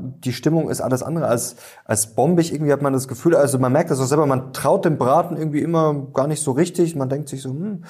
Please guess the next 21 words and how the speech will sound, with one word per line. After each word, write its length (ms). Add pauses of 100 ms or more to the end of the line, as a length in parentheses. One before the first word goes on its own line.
(420)
ja, 100
man 220
reibt 260
sich 120
mal 100
so 80
ein 60
bisschen 180
die 80
Augen 320 (960)
und 340 (320)
ja, 200
eigentlich 260
eine 140
gute 240
Basis, 420
oder? 160
Lassen 240
Sie 80
uns, 240
äh, 480